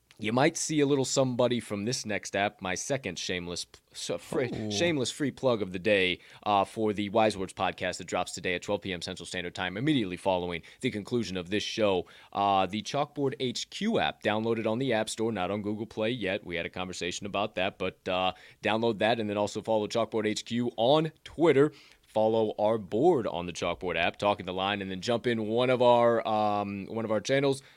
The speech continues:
Speaker 1: Talk back and forth with us. We have a channel for literally everything out there. Check it out. You won't be disappointed. We partnered with them, uh, about a month back now, I think it was, Mags, and, uh, we've
Speaker 2: Yeah.
Speaker 1: absolutely loved the apps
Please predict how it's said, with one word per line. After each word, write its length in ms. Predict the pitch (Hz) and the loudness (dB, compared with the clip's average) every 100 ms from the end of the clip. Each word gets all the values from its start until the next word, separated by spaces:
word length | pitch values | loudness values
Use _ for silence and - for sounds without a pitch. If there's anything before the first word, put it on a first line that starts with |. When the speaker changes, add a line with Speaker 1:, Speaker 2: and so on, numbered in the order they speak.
| - | -4
Speaker 1:
Talk 180 | 117 123 | 0 2
back 160 | 113 | 2
and 100 | 101 | 0
forth 180 | 117 107 | -4 -4
with 120 | 107 | -2
us. 180 | 113 - | -4 -2
We 140 | 101 | -2
have 240 | 98 104 95 | 0 0 0
a 140 | 95 | -2
channel 260 | 87 104 95 | -2 -4 -4
for 140 | 95 | -6
literally 360 | 90 90 90 87 | -6 -6 -6 -8
everything 480 | 90 90 - 90 82 | -6 -8 -8 -8 -4
out 260 | 82 85 - | -4 -4 -4
there. 220 | 87 85 | -4 -4
Check 300 | - 107 110 | -4 -4 0
it 60 | |
out. 260 | 95 92 87 - - | 2 2 0 -8 -20
You 180 | 92 101 | -10 -6
won't 260 | 98 98 - | -2 -2 -4
be 100 | 90 | -6
disappointed. 580 | 90 - - 90 87 | -6 -8 -8 -6 -6
We 60 | 85 | -6
partnered 420 | 92 101 98 87 | -2 0 -2 -6
with 220 | 92 98 | -6 -4
them, 260 | 98 98 92 - - - | -2 -2 -4 -12 -18 -2
uh, 160 | 95 90 | 2 4
about 180 | 90 110 | 4 2
a 40 | 101 | 2
month 280 | 117 131 123 | 0 -2 -2
back 280 | 107 127 135 | 2 2 2
now, 300 | 139 143 143 - | 0 0 -2 -4
I 60 | 123 | -6
think 160 | 143 139 | -4 -2
it 40 | |
was, 220 | 143 131 | 0 0
Mags, 360 | 127 139 135 - | 0 0 0 -4
and, 360 | 95 92 90 | -4 -2 -2
uh, 160 | 90 87 | -2 -2
we've 160 | 90 95 | -2 -2
Speaker 2:
Yeah. 60 | 92 | -2
Speaker 1:
absolutely 280 | 120 90 | -2 -4
loved 200 | 87 87 | -4 -4
the 100 | 85 | -2
apps 260 | 82 82 | -2 -2